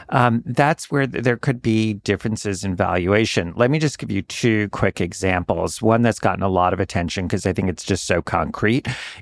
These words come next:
is the square footage of his own residence in the Trump Tower, where it was claimed to be thirty thousand or so square feet when it's actually just shy of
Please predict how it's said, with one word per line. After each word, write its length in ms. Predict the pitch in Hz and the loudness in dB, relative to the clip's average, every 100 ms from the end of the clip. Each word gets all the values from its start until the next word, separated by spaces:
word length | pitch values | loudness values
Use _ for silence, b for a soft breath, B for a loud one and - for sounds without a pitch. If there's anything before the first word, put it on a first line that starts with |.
| - | 2
is 380 | 117 110 - - _ - | 4 4 -2 -16 _ -12
the 200 | 101 107 | -2 -2
square 400 | - - 104 101 | -2 2 4 2
footage 580 | - 95 98 82 87 - - | 2 2 2 -2 -6 -10 0
of 360 | 98 90 90 - | 2 2 -2 -12
his 300 | - 104 95 - | -2 0 0 0
own 460 | 104 95 95 95 - | 0 2 0 0 -2
residence 720 | 95 90 107 92 87 87 87 - | 0 2 2 0 -2 -4 -6 -4
in 220 | 107 87 | -2 0
the 100 | 87 | -2
Trump 300 | - 82 - | 0 0 -2
Tower, 520 | - 104 98 78 85 B B B - | 2 4 4 2 -2 B B B -4
where 540 | 101 95 92 95 95 - | 2 4 4 4 2 0
it 180 | 104 95 | 0 0
was 200 | 90 - | -2 -4
claimed 520 | - 117 127 120 - | 0 2 4 2 0
to 120 | 95 | -4
be 280 | 87 87 92 | -2 -2 -2
thirty 460 | - - 113 113 101 | -6 0 2 4 0
thousand 880 | - 90 98 101 95 90 87 87 b b | 0 2 0 2 0 -2 -4 -8 b b
or 120 | 101 107 | 0 2
so 280 | - 98 | 2 2
square 400 | 92 - 101 90 | 2 -2 0 2
feet 460 | 87 101 92 90 76 | 0 -2 0 -2 -4
when 760 | 92 92 90 92 90 90 90 90 | 0 2 2 2 2 0 0 -2
it's 200 | 110 - | -2 0
actually 640 | 98 101 - 107 95 95 90 | 0 0 0 2 2 0 -2
just 420 | - 101 - - | -2 -4 -4 -4
shy 480 | - 90 95 95 92 | 2 4 4 2 0
of 400 | 90 85 85 85 | -2 0 0 -4